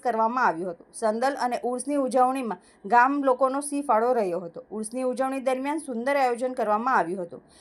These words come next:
ગ્રામજનોના સંયુક્ત સહયોગથી સામૂહિક ભોજનનું સુંદર આયોજન કરવામાં આવ્યું હતું. ગામના નવ યુવાનોએ ભારે જહેમત ઉઠાવી કાર્યક્રમને સફળ બનાવ્યો હતો.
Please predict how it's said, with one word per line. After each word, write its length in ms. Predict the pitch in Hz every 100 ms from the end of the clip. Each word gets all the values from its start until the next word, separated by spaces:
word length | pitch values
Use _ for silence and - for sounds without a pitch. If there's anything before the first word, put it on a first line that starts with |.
| _ 196
ગ્રામજનોના 760 | 226 240 311 285 277 277 285
સંયુક્ત 420 | 294 254 254 262 -
સહયોગથી 580 | 240 254 269 269 220 - - -
સામૂહિક 440 | 247 240 285 277 214
ભોજનનું 420 | 226 226 254 285
સુંદર 340 | 285 240 277
આયોજન 340 | 285 240 233 262
કરવામાં 420 | 226 220 240 240
આવ્યું 240 | 185 175
હતું. 180 | 170 170 - - -
ગામના 380 | 233 233 262 294
નવ 260 | 254 269
યુવાનોએ 500 | 277 269 269 262 269
ભારે 340 | 240 233 226 247
જહેમત 340 | 262 254 254
ઉઠાવી 320 | 233 262 254
કાર્યક્રમને 560 | 269 208 233 254 262 269
સફળ 320 | 254 214 233
બનાવ્યો 440 | 247 180 151 151
હતો. 200 | 170 -